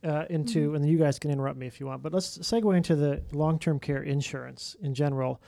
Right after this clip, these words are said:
Speaker 1: What can you tell listeners about, you know, the current state of long-term care
Speaker 2: Mm-hmm.
Speaker 1: insurance, especially
Speaker 2: Okay.
Speaker 1: those maybe who haven't bought it yet,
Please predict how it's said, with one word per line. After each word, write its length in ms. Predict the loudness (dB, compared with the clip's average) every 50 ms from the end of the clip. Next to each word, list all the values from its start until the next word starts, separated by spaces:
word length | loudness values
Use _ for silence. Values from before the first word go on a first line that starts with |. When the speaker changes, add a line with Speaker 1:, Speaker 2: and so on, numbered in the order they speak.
| -20 -20 -20 -20 -20 _ _ _ 0
Speaker 1:
What 160 | 0 0 0
can 140 | 2 2 2
you 60 | 4
tell 340 | 6 6 6 6 6 4 2
listeners 500 | 2 2 2 2 2 2 2 2 2 2
about, 500 | 2 2 2 4 4 4 2 0 -2 _ _ _ _ _ _ _ _
you 100 | -4 -2
know, 280 | -2 -2 -2 -4 -4 -6
the 160 | -6 -6 -8
current 320 | -4 0 0 0 0 0
state 360 | -4 -2 0 2 2 4 4 4
of 400 | 4 2 0 -2 -8 -14 -18 -20 _ -2
long-term 480 | 0 2 4 4 2 2 2 0 0 2
care 260 | 2 2 2 2 0
Speaker 2:
Mm-hmm. 160 | 0 0 0
Speaker 1:
insurance, 640 | 0 0 0 0 0 0 0 0 -2 -4 -6 -10 -12 -16 -20 -20 -20 -20 -20 -20 -16
especially 400 | -14 -4 -2 0 0 2 2 2
Speaker 2:
Okay. 60 | 4
Speaker 1:
those 300 | 6 6 6 6 4 4
maybe 280 | 2 2 4 4 4 4
who 220 | 2 0 -2 -4 -8 _ _ _ _ _
haven't 600 | _ -6 0 2 2 2 2 -2 -6 -8 -10 -8
bought 240 | -6 -4 -2 0 0
it 120 | -2 -2 -4 -2
yet, 480 | 0 2 2 2 2 -2 -6 -14 -18